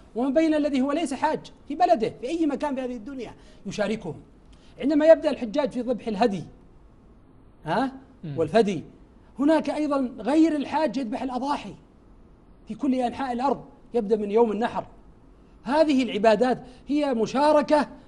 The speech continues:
Speaker 1: ما بين الذي رزقه الله سبحانه وتعالى نعمة الحج، وهي نعمة ونسميها نعمة عظيمة. والله يا شيخ محمد، إننا نشاهد أحيانًا من الحجاج مواقف عظيمة وجميلة ومؤثرة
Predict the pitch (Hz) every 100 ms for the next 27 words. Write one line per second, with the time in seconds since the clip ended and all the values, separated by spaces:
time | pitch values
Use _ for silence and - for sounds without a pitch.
0 | - 175 165 202 214 214 202 - - -
1 | - - - 285 302 285 262 247 - -
2 | - - 294 302 - 277 269 262 226 226
3 | 240 240 220 202 208 196 285 311 247 233
4 | 220 220 - - - - 175 190 285 214
5 | 180 190 180 214 202 262 254 175 180 302
6 | 247 151 - - - - - - 202 220
7 | 196 196 - - - 185 160 190 - 190
8 | 170 170 170 170 165 156 180 165 151 156
9 | 156 170 156 147 - - - - 170 165
10 | 170 156 143 143 170 143 135 170 175 160
11 | 151 - - - - 131 139 190 180 165
12 | 135 139 147 165 208 175 147 180 208 208
13 | - 208 208